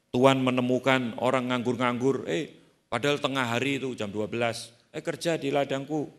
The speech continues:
Kan punya waktu cuma empat jam. Ada yang jam dua ketemu, kerja, cuman kerja dua jam. Upahnya itu loh bisa sama. Ya itu nggak bisa dihitung dengan kalkulator kita,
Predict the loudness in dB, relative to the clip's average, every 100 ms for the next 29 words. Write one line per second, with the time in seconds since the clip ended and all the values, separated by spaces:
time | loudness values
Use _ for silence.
0 | -20 _ _ _ _ _ _ -8 -4 0
1 | 4 2 0 -4 -4 -2 -2 -2 -2 -2
2 | -4 -12 _ _ _ _ _ _ _ _
3 | -6 -2 0 0 0 0 0 2 4 4
4 | 2 -6 -6 -6 -4 -8 -10 -20 _ -4
5 | 0 2 2 -4 -14 -8 -4 -2 -2 -2
6 | -2 -2 -4 -4 -6 -8 -20 _ _ -6
7 | -2 -2 -2 -6 -6 -8 -8 -10 -8 -6
8 | -8 -10 -18 _ _ _ _ _ _ _
9 | _ _ _ _ _ _ _ _ _ _
10 | _ _ _ -10 -6 -6 -6 -6 -8 -10
11 | -12 -10 -12 -10 -10 -10 -12 -12 -10 -10
12 | -8 -10 -8 -10 -14 -14 -18 -20